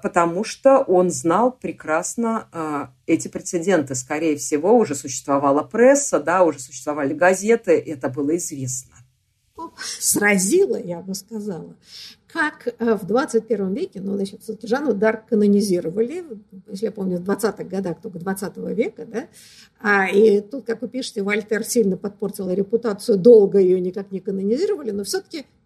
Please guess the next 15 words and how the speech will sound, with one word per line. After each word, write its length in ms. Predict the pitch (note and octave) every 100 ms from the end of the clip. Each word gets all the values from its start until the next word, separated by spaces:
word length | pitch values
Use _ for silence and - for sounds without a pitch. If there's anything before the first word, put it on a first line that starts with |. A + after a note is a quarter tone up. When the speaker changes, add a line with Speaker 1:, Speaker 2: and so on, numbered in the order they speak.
| _
Speaker 2:
канонизировали. 760 | C4 C4+ D4+ B3 E3 D3+ - - _ _ _ _ _
Но 480 | G#3+ C4+ G4+ - - -
вообще 420 | F#3+ A3+ - G#4+
вот 200 | E4 -
эта 280 | D4 - A3+ - - G#3
ситуация, 800 | - B3 D4 D#4+ - - D#3 D#3
когда 520 | G#3+ F3+ F3+ A#3 D4 - _ _
её 220 | G3+ D4
образ, 520 | B3 C4 F#3 D4 -
вот, 120 | G3 E3+
казалось 300 | G#3+ A3 G3+
бы, 100 | F#3
на 120 | F#3+
волне 240 | G3 C4+ F4
феминизма 720 | A#3+ A3+ A3+ A3 F#3+ E3